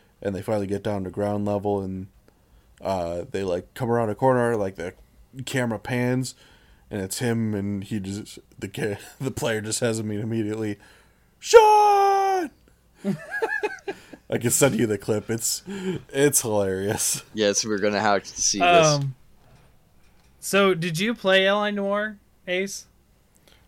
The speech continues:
Speaker 1: I've not, but I've seen gameplay of it.
Speaker 3: So, you get to be a full detective. You get to start
Speaker 1: Mm-hmm.
Speaker 3: with the case, look for clues, interview people, call them out on lies, or tell, you determine if they're telling the truth or not, and you're kinda graded at the end how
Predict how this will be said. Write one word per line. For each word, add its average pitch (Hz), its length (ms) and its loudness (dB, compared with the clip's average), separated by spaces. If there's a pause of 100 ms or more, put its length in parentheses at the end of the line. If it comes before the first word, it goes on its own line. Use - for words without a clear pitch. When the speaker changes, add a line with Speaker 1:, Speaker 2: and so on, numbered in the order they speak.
(180)
Speaker 1:
I've 117 440 -2
not, 113 320 0
but 117 120 -2
I've 104 240 0
seen 101 480 -6 (240)
gameplay 101 420 -2
of 101 180 0
it. 110 140 0 (1160)
Speaker 3:
So, 220 480 4 (1200)
you 269 220 0
get 262 300 2
to 269 80 0
be 240 180 2
a 220 100 6
full 208 300 2
detective. 156 680 -2
You 190 200 -2
get 220 200 2
to 180 160 0
start 190 340 2
Speaker 1:
Mm-hmm. 220 80 -4
Speaker 3:
with 208 100 -6
the 196 80 -6
case, 165 400 -2
look 185 240 2
for 247 160 -2
clues, 180 460 -4
interview 185 500 -2
people, 151 600 -4
call 185 300 2
them 202 160 -2
out 185 140 2
on 165 220 -2
lies, 143 500 0
or 135 80 -10
tell, 165 400 0
you 160 160 -4
determine 175 380 -4
if 170 60 -8
they're 170 140 -4
telling 165 300 -6
the 156 60 -6
truth 147 320 -8
or 147 60 -8
not, 139 280 -6
and 147 120 -8
you're 165 100 -6
kinda 240 240 -2
graded 139 460 -6
at 131 100 -10
the 135 140 -10
end 127 200 -8
how 127 200 -10